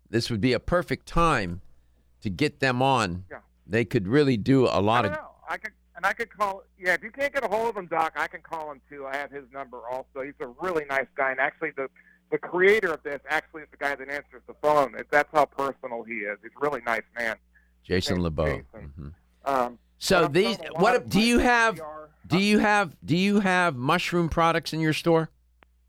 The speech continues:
Speaker 2: Oh, yes, sir. Absolutely. I've got a lot of different ones. Um, just off the bat, I have, uh, different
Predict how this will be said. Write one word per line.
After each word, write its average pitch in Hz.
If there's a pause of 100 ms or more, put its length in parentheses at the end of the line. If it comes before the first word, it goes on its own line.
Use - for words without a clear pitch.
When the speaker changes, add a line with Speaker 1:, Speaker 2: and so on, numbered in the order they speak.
(760)
Speaker 2:
Oh, 131
yes, 127 (180)
sir. 117
Absolutely. 127
I've 117
got 135
a 117
lot 123
of 127
different 117
ones. 120 (560)
Um, 135
just 156
off 151
the 131
bat, 143
I 120
have, 127
uh, 117 (200)
different 151